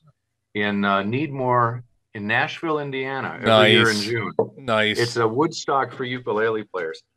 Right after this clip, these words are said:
Speaker 1: Well, so I put this note up in Easy Folk. I said, "Where can I get new strings?" And I got this really weird, uh, private message from this guy named Neil Paisley. And Neil says, uh,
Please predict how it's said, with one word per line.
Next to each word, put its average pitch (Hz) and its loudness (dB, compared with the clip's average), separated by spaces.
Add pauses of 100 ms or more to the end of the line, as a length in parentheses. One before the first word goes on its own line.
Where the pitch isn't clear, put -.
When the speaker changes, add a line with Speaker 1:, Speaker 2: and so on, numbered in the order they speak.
(200)
Speaker 1:
Well, 143 2
so - 2
I - 4
put 226 0
this 147 0
note 156 4
up 110 2
in 117 -2
Easy 123 -4
Folk. - -2
I 101 -2
said, 101 -2
"Where 131 0
can 139 -8
I 117 -6
get 120 -6
new 101 -6
strings?" 120 -6
And 107 -4
I - -6
got 135 0
this 107 -10
really 180 -2
weird, 123 0 (200)
uh, 101 -2
private 131 -4
message 107 -6
from 107 -8
this 101 -6
guy 110 0
named 101 0
Neil 143 2
Paisley. 139 0 (960)
And 117 0
Neil 156 6
says, 110 2
uh, 92 -4